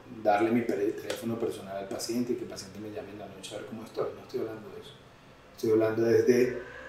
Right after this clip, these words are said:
que la consulta no sea nada más, "Hola, ¿cómo estás? ¿Qué necesitas? Sí, yo te lo puedo hacer, ¿te vale tanto? ¿Te lo quieres hacer o no?". Va un poco más organizada hacia que todo se vuelva una experiencia. Entonces, eso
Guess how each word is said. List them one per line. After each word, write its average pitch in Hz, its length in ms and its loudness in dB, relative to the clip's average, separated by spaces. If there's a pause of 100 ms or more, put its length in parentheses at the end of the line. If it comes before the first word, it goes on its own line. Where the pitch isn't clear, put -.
que 110 80 0
la 98 100 2
consulta 120 420 6
no 127 120 12
sea 127 220 10
nada 123 180 10
más, 147 300 8
"Hola, 139 200 10
¿cómo 143 180 6
estás? 156 280 2
¿Qué 131 80 -4
necesitas? 175 680 4 (240)
Sí, 160 180 4
yo 143 60 2
te 135 80 6
lo 127 120 8
puedo 127 140 6
hacer, - 240 2
¿te 127 60 2
vale 117 220 6
tanto? - 240 -2 (160)
¿Te 117 60 -2
lo 110 80 6
quieres 139 200 4
hacer 147 180 2
o - 40 4
no?". - 60 -2 (1300)
Va 101 120 4
un 110 100 2
poco 110 240 2
más 113 200 4
organizada 104 880 2
hacia 120 300 0 (420)
que 107 100 -6
todo 101 240 -4
se 107 140 -6
vuelva 95 240 -6
una 107 100 -10
experiencia. - 720 -12 (880)
Entonces, 101 460 -4
eso 180 280 10